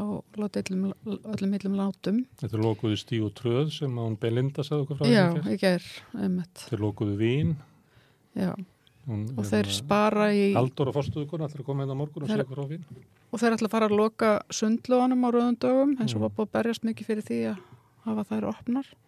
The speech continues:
Speaker 1: Um, og þeir ætla, eh, hvað? Spara
Speaker 2: Hvernig er að kjósa aftur? Þú
Speaker 1: hundrað milljónir,
Speaker 2: pælir í því?
Speaker 1: hundrað milljónir í, í, í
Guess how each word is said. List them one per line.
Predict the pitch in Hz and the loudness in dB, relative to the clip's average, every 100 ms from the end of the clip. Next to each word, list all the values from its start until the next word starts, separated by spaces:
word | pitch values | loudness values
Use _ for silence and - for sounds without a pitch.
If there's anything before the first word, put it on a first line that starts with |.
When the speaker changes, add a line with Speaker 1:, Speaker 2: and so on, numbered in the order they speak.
| _ - - - _ _ _ - | _ -20 -20 -20 _ _ _ -4
Speaker 1:
Um, | 104 101 - 190 - _ _ _ - - | 0 2 2 0 -4 _ _ _ -20 -16
og | - 190 _ _ 202 | -10 -12 _ _ -6
þeir | 214 202 | -2 0
ætla, | 196 190 190 - _ | 0 0 0 -2 _
eh, | - - - - - _ - - | -18 -16 -20 -20 -20 _ -20 -8
hvað? | 214 175 165 - - 277 _ - - - | 0 0 -2 -8 -20 -20 _ -20 -20 -16
Spara | - - 202 214 | -10 4 6 8
Speaker 2:
Hvernig | |
er | 220 | 8
að | 202 | 8
kjósa | 247 269 | 6 6
aftur? | 277 285 | 8 8
Þú | 277 | 10
Speaker 1:
hundrað | |
milljónir, | 311 330 320 311 | 8 6 6 6
Speaker 2:
pælir | 311 285 | 4 4
í | 170 | 2
því? | 92 - - | -2 -6 0
Speaker 1:
hundrað | 269 302 294 277 | 4 4 4 4
milljónir | 302 311 294 285 | 6 6 6 6
í, | 277 262 | 6 4
í, | 247 254 208 226 - 233 | 4 2 2 -4 -6 -2
í | 226 233 - - - - 185 233 247 _ - | 2 2 0 -12 -14 -12 -12 -14 -20 _ -8